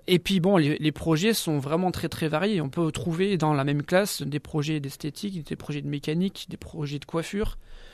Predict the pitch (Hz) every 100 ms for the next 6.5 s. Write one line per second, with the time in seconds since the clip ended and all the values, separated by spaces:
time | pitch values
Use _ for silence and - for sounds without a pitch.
0 | - - 131 135 143 - 147 139 151 -
1 | 151 156 - - 139 139 143 147 143 139
2 | 139 139 180 214 156 - 143 160 143 135
3 | - - - - - - 156 143 139 143
4 | 139 147 202 214 185 131 135 - 147 151
5 | 143 135 143 139 143 139 131 123 127 135
6 | - 156 - 214 226